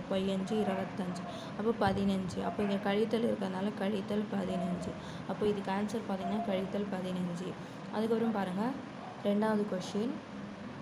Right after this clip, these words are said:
கழித்தல் நூறு வகுத்தல் கழித்தல் இருபது. இந்த ஒரு கழித்தல் கழித்தல் கேன்சல் ஆகிடும், ஒரு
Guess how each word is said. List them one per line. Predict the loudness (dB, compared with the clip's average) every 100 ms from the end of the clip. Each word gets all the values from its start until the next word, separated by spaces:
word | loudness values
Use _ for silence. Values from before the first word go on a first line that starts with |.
| -10 -10 -8 -2
கழித்தல் | 0 2 2 4 4 6
நூறு | 4 4 4 6 6 6
வகுத்தல் | 0 0 0 0 0 -2 -6 -10 -4
கழித்தல் | 0 2 2 2 2 4
இருபது. | 2 0 0 0
இந்த | 2 2 2 4
ஒரு | 2 0 -8 -8 -8 -10 -10 -12 -10 -10 -10 -8 -8 -8 -10 -2 4
கழித்தல் | 6 8 6
கழித்தல் | 4 2 2 2
கேன்சல் | 2 2 2
ஆகிடும், | 2 2 2 0 0 2
ஒரு | 4